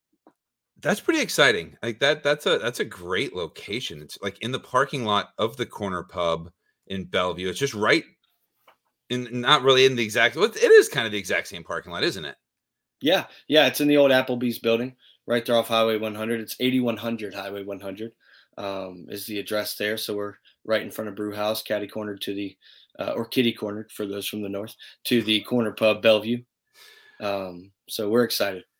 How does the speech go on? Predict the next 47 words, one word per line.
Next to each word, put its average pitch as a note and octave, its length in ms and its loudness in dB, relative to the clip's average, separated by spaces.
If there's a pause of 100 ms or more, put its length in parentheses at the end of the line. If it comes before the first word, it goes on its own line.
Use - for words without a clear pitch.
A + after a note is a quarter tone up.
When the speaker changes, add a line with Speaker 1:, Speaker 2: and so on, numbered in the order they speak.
(920)
Speaker 1:
So - 160 -10
I D3+ 120 -2
first - 320 -8
met F#2+ 340 -4
you, E2 540 -4
I E2+ 80 -4
had G#2 300 0
Tabor F2 720 0
on F2 220 -6
the D#2 80 -6
show. C#2+ 280 -4
I've D2+ 80 -8
known A2+ 200 -2
Tabor G2 340 -2
for, D#2 300 -6 (100)
for - 120 -10
many, B2 280 0
many A2 240 2
years, D#2+ 640 -2 (100)
uh, D#2 300 0
back G#2+ 360 0
to, G#2+ 120 0
like, F2 180 -2
the F#2 140 -4
Jay F#2+ 220 -2
Alexander's E2 720 -6
days. C#2 440 -8 (320)
Speaker 2:
Yeah. - 300 2 (180)
Speaker 1:
And, E2+ 560 0 (580)
you A2 100 2
know, F#2 140 2
through A2+ 680 2
Infinity C3+ 840 4
and G2 100 0
everything, A#2 580 0
and F#2+ 80 -4
then F#2 200 -6
had G#2+ 320 -2
Tabor D3 320 -2
on, G#2 140 0
and G2 100 -4
he A#2 140 -6
said, A2 240 0
"I'm C#3 160 -2
bringing E3+ 240 -2
on, C3+ 240 2
I'm A2 100 -10